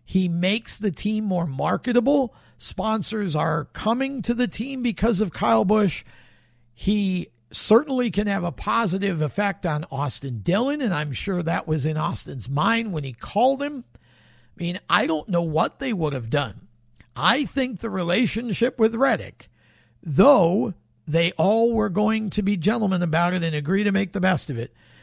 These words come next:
I think the relationship with Reddick was certainly in some sort of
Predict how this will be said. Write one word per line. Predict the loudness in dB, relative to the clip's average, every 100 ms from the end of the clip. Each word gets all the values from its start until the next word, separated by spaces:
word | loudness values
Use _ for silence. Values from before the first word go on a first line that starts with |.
| -20 -8
I | -2
think | 0 0
the | 0
relationship | 2 2 2 0 -2 2 2 2
with | -2
Reddick | 2 2 0 -4 -10 -20 _ _ _ _ _ _ -4
was | -2 -2
certainly | 0 2 2 0 -2 0
in | 0 -2 -4
some | -2 -2 -2 -2 -4
sort | -4 0 2 2
of | 2 0 0 -4 -4